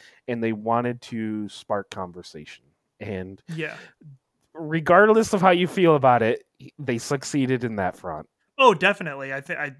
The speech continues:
Speaker 2: for sure. I mean, the discourse online is buck wild,
Speaker 1: Yes.
Speaker 2: but, like, yeah, I don't know.
Speaker 1: I'm, I,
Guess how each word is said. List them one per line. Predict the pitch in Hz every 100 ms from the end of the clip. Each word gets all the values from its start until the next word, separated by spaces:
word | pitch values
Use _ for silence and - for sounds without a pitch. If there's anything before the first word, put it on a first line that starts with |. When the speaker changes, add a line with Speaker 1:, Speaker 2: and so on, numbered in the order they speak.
| -
Speaker 2:
for | 165 147
sure. | 127 160 165 135
I |
mean, | 139 135 127
the | 135
discourse | 127 160 160 156 139
online | 139 127 135 156 135
is | 117
buck | 143 127
wild, | 139 143 143 127
Speaker 1:
Yes. | - - 135
Speaker 2:
but, |
like, | 135 127 - - _ _ 160 - _ _ _ _ _ _ - -
yeah, | 180 147 147 123 113 -
I | 147
don't | 127 123
know. | 127 - _
Speaker 1:
I'm, | 123 131 135 143 131 - _ _ - -
I, | 190 233